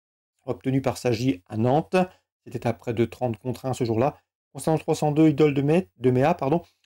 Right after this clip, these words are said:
elle a été gênée dernièrement en haut de la montée, euh, lorsqu'il a eu un coup de frein. Elle a fait la faute, mais elle est revenue finir très facilement, très plaisamment.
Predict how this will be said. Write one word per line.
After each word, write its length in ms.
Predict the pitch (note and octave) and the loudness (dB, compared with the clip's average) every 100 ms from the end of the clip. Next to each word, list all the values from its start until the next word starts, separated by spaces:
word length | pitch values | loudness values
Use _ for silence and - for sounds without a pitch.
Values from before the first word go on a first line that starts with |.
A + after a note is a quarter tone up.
| _ C#3+ | _ -2
elle 80 | C#3 | -2
a 40 | |
été 200 | C#3 D3 | 2 0
gênée 280 | C3+ E3 D#3+ | 2 2 2
dernièrement 560 | C#3 C3+ C#3 D3 C#3 _ | 2 2 2 0 -2 _
en 120 | - C3 | -2 2
haut 120 | C3 | 4
de 60 | |
la 80 | B2+ | 4
montée, 680 | B2+ B2+ C#3 C#3+ D#3 E3 E3 C#3 | 2 0 0 2 4 4 2 -2
euh, 140 | B2+ | -2
lorsqu'il 440 | B2 B2 - - A#2+ | -2 -4 -6 -4 0
a 20 | |
eu 100 | A#2+ | 0
un 80 | A#2+ | -2
coup 140 | C3 | -6
de 60 | - | -10
frein. 220 | - D3+ | -2 2
Elle 60 | C#3 | 2
a 60 | |
fait 140 | B2+ C3 | 2 -2
la 80 | |
faute, 260 | B2 D3+ - | -2 -6 -4
mais 140 | B2+ | 0
elle 80 | B2 | 2
est 20 | |
revenue 300 | B2 A#2 A#2+ | 2 0 -2
finir 320 | A#2+ B2+ B2 - | -6 -4 -4 -6
très 160 | C3 | -16
facilement, 520 | - B2+ - A#2+ C3 | -12 -10 -8 -2 -2
très 160 | C3 B2+ | -2 -6
plaisamment. 440 | - A#2+ B2 C#3+ | -6 -2 -2 -2